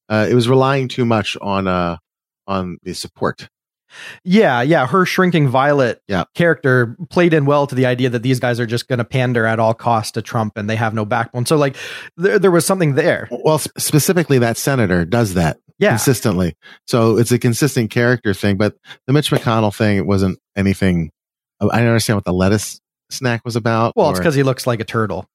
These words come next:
Speaker 1: Oh, yeah.
Speaker 2: <laughs> So, yeah, there's some clunky material
Speaker 1: That
Speaker 2: here.
Speaker 1: can't be the political satire to open the show. He looks like a turtle.
Speaker 2: Right. Um, <laughs> okay, so I think we're in agreement. This, this was not spectacular, so let's not dwell on it. Let's take a look at our monologue and see if there's anything here.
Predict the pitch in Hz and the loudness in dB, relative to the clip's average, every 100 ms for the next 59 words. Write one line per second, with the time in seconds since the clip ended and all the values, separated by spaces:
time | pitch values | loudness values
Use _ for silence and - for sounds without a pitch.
0 | _ _ _ _ 110 104 101 - - - | _ _ _ _ -4 -4 -4 -8 -16 -18
1 | - 95 92 90 87 - 226 - - 349 | -12 -4 0 0 -2 -2 -4 -4 -6 -4
2 | - 196 175 135 139 185 - 170 160 151 | 2 2 2 0 2 2 2 2 2 2
3 | - 180 175 160 143 143 127 123 113 104 | 0 0 2 2 2 2 2 2 -2 0
4 | 151 127 127 117 110 110 101 101 - 98 | 0 2 2 2 0 -2 -2 -6 -8 -8
5 | 92 92 87 82 85 82 - 82 80 85 | -8 -10 -10 -12 -14 -14 -14 -14 -14 -12
6 | 85 82 80 80 - 80 76 - _ - | -12 -14 -16 -16 -12 -12 -12 -20 _ -8
7 | 123 107 98 _ - - - 143 151 151 | -4 -2 -4 _ -20 -12 -2 2 2 2
8 | 127 - 135 - 196 190 180 180 170 175 | -2 -4 -2 0 2 2 2 2 2 2
9 | 143 147 143 131 131 131 - 139 139 123 | 2 2 2 0 0 0 0 0 2 2
10 | 127 127 - 131 - 127 113 131 123 156 | 0 -2 -4 -6 -2 -2 -2 0 0 0
11 | 135 135 143 - 156 147 143 147 151 151 | 2 2 0 0 0 0 2 2 2 0
12 | 143 143 - 165 151 147 143 127 127 127 | 0 -2 -2 0 0 0 0 2 2 2
13 | 120 110 107 - 120 117 110 110 104 107 | 0 0 -4 -6 -6 -4 -4 -4 -6 -8
14 | 110 87 | -6 -8